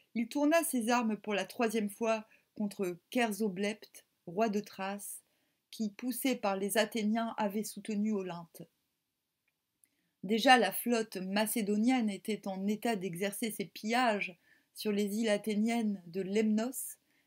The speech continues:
d'Imbros et de Syros, et de saisir les bâtiments marchands d'Athènes. La Paralos elle-même, une des trirèmes sacrées d'Athènes, avait été capturée sur la côte de Marathon et conduite en Macédoine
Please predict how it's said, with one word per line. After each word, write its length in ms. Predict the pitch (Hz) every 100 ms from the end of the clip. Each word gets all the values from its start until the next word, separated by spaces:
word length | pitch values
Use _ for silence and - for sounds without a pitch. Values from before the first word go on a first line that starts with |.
| -
d'Imbros 880 | 185 220 240 214 196 233 247 - -
et 100 | 208
de 220 | 180 196 - _
Syros, 880 | - - - 247 202 208 247 - - _ _ _ -
et 80 | 208
de 140 | 233
saisir 560 | 240 285 240 269 320 240
les 100 | 202
bâtiments 540 | 185 233 - 240 233
marchands 400 | 220 214 - 254
d'Athènes. 560 | 208 180 - 151 151 151 _ _ _ _ _ _ _ _ _ _ _
La 160 | 175 170
Paralos 760 | - 269 247 233 226 202 - -
elle-même, 640 | 233 233 214 208 240 226 -
une 180 | 202 185
des 200 | 185 - _ _
trirèmes 720 | - - 254 262 233 226 196 175
sacrées 460 | - 240 - 233
d'Athènes, 600 | 214 202 - 202 214 214 - - _
avait 320 | 196 180 208
été 300 | 175 165 196
capturée 640 | - 247 - - 226 226
sur 180 | 233 208
la 120 | 190
côte 360 | 180 - 226 220
de 140 | 175
Marathon 680 | 180 202 226 202 175 - 190 - _ _ _
et 140 | 202
conduite 480 | - 247 214 277 -
en 80 | 190
Macédoine 880 | 196 233 - 240 185 202 208 214